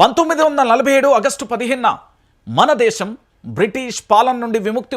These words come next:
పొందింది. ఆ రోజు లక్షలాది భారతీయుల కంట కన్నీళ్లు ఆనందంతో మెరసాయి. స్వతంత్రం కోసం పోరాడిన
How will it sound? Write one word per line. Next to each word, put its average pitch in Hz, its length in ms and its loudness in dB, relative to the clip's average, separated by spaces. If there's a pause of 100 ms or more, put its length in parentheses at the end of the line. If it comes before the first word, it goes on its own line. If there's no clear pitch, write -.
పొందింది. 185 320 -8 (480)
ఆ - 180 10
రోజు 208 220 2 (480)
లక్షలాది 285 580 4
భారతీయుల 277 480 2
కంట 240 180 -4 (120)
కన్నీళ్లు 285 420 -2
ఆనందంతో 240 520 -2
మెరసాయి. 180 360 -8 (480)
స్వతంత్రం 247 560 0
కోసం 240 320 -2
పోరాడిన 226 420 2